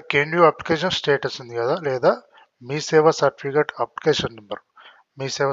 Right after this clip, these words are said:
సర్టిఫికెట్లో మీరు అప్లై చేసిన తర్వాత మీకు మీ సేవలో అప్లికేషన్ నెంబర్ అనేది ఇవ్వడం జరుగుతుంది. ఇక్కడ డిస్‌ప్లే అయ్యే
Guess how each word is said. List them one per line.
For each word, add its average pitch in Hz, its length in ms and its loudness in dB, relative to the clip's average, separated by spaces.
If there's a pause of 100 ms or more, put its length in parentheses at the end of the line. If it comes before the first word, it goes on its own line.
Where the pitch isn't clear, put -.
సర్టిఫికెట్లో 127 520 -4
మీరు 127 160 -2
అప్లై 123 220 -2
చేసిన 117 260 -12
తర్వాత 117 380 2 (120)
మీకు 170 220 2 (560)
మీ 135 160 -8
సేవలో 151 320 6
అప్లికేషన్ 131 480 -2
నెంబర్ 117 240 -6
అనేది 110 260 -8 (200)
ఇవ్వడం 113 320 -6
జరుగుతుంది. 110 480 -10 (1000)
ఇక్కడ 160 220 2 (260)
డిస్‌ప్లే 151 360 6
అయ్యే 139 160 2